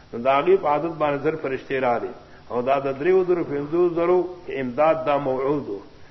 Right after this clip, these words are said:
چې خبره ښه شوه چې کرد بن جابر، نو هغه امداد کې د مشرکینو په درې زره فوج کشي کوي. نو مسلمان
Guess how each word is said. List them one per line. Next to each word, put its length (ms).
چې 120
خبره 280
ښه 200
شوه 120
چې 100
کرد 160
بن 120
جابر، 380
نو 80
هغه 280
امداد 340
کې 120
د 20
مشرکینو 680
په 160
درې 220
زره 220
فوج 220
کشي 220
کوي. 220
نو 220
مسلمان 540